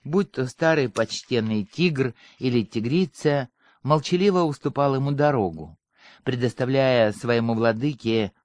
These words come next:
право на своё не только движимое, но и недвижимое имущество, так как ему уступалась и пещера, им облюбованная. Власть его была неограничена — и он спокойно принимал все знаки почтения к себе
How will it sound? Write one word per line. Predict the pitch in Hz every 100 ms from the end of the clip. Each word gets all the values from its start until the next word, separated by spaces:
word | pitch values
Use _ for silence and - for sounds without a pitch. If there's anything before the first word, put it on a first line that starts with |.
| _
право | 135 151 170 156
на | 127 117
своё | 117 127 131
не | 123 113
только | 170 208 - 151
движимое, | 120 123 110 101 98 92 85 80 _ _ - -
но | 202
и | 226
недвижимое | 175 135 107 143 127 131 127 123 127
имущество, | 127 95 - 90 - - 90 82 _ _ _ _ - -
так | 139 -
как | 127 -
ему | 127 135 160
уступалась | 143 - - 101 113 107 98 -
и | 101
пещера, | 98 92 - 170 170 151 139 _ _ -
им | 127 135 120 _ _
облюбованная. | - 131 131 127 110 87 80 76 80 _ _ _ _ _ _ _ -
Власть | 120 147 160 180 -
его | 131 113
была | 117 131
неограничена — | 143 160 156 160 170 131 107 - 107 104 92 _ _ _ - -
и | 131
он | 143 131
спокойно | - 127 123 160 165 143 120
принимал | 120 123 127 123
все | - 120
знаки | 117 123 110 113
почтения | 101 95 - 151 165 156 139
к | -
себе | - 123 107 113 104